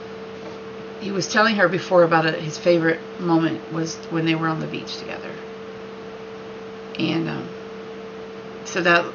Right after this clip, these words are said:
that was the last time that they were all together. And the last thing you see is Charlie's feet lifting up off the ground.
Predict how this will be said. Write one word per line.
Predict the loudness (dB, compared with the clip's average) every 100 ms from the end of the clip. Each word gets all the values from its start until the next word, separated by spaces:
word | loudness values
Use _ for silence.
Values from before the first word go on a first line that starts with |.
| -6 4
that | 4
was | 6
the | 2
last | 2 0 -2
time | -4 -4 -6
that | -8
they | -6
were | -4 -4
all | -4
together. | -6 -6 -6 -8 -10 -12 -12 -12 -12 -12 -12 -12 -12 -12 -12 -10 -2
And | 0 2 2 0 -4 -8 -10 -12 -12 -12 -12 -12 -12 -10 -10 -10 -10 -12 -12 -12 -12 -12 -12 -12 -12 -12 -12 -10 -10 -12 -12 -12 -12 -12 -12 -12 -12 -12 -12 -12 -12 -12 -12 -12 -12 -12 -12 -12 -12 -10 -12 -12 -12 -12 -10 -4
the | 4
last | 6 6
thing | 2 0
you | 0
see | 0 0 0 0 -4 -6 -12 -12 -12 -12 -12 -12 -12 -12 -12 -12 -12 -12 -12 -12 -12 -6
is | 2 2 2 -2 -4
Charlie's | 2 6 6 6 0 -2
feet | 0 0 -2 -4
lifting | -2 -2 -4 -4
up | -4 -4
off | -4 -6
the | -4
ground. | -2 -4